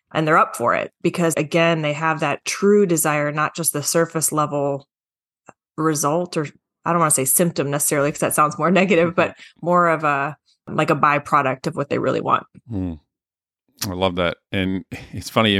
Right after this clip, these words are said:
Speaker 2: in, in my business, I talk so much about the optimal self. You know, we're, we're always pursuing the optimal self, and it leaves this sort of notion of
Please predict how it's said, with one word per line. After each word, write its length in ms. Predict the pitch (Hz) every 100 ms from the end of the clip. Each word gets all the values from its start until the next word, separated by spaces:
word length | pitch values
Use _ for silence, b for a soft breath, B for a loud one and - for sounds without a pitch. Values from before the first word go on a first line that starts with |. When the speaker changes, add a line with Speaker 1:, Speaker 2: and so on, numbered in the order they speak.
| -
Speaker 2:
in, 280 | 104 95 - _ _ -
in 120 | 101
my 180 | 104 113
business, 380 | 104 98 92 98
I 60 |
talk 220 | - 110
so 120 | - 110
much 180 | 101
about 200 | 107 98
the 80 | 104
optimal 400 | 101 - - 90
self. 340 | - 92 - - _
You 80 | 107
know, 140 | 92
we're, 160 | 92 98
we're 180 | 101 101
always 180 | 104 90
pursuing 380 | 98 - 104 92
the 80 |
optimal 400 | 95 90 - 90
self, 360 | 85 101 95 -
and 80 | 98
it 100 | 98
leaves 240 | 104 90
this 120 | 95
sort 180 | - 104
of 80 | 90
notion 340 | 92 95 -
of 180 | 92 82